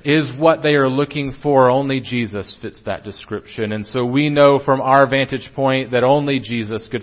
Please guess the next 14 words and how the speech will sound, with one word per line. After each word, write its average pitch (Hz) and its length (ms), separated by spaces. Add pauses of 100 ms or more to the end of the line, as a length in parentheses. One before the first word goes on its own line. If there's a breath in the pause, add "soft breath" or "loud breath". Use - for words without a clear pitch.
fit 135 160
the 127 80
description 151 640
of 135 120
what's 131 260
given 127 320
here, 117 300 (340 loud breath)
that 143 140
the 147 80
Messiah, 147 580
by 131 220
his 170 340
unique 170 500
birth 123 400